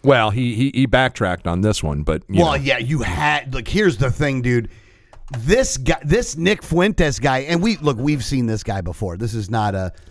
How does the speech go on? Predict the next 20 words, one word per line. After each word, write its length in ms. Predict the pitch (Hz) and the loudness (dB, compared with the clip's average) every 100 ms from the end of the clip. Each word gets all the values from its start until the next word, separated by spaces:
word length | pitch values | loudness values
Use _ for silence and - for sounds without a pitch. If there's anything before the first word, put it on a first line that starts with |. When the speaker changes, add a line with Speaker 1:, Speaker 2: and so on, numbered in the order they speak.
| - _ _ - 156 | -20 _ _ -16 -12
Speaker 2:
you 240 | 147 220 | -4 -2
may 140 | 220 196 | 0 2
not, 180 | 147 127 131 - 135 | 2 0 -14 -20 -12
you 260 | 151 220 | -2 0
never 300 | 190 180 160 | 2 2 4
Speaker 1:
I, 100 | 123 | 4
I 20 | |
Speaker 2:
remember 300 | 117 - 127 151 | 4 2 2 4
Speaker 1:
can't, 80 | |
Speaker 2:
anybody's 340 | 143 143 135 127 | 2 2 2 2
Speaker 1:
yeah, 160 | 101 | 4
Speaker 2:
name. 100 | 107 | 2
Speaker 1:
I 60 | 139 | 2
can't 120 | 95 | -2
think 140 | 87 85 | -2 -2
of 40 | |
who 120 | 82 73 | -2 0
he 80 | |
is. 60 | 71 | 2
Speaker 2:
But 160 | 135 | 2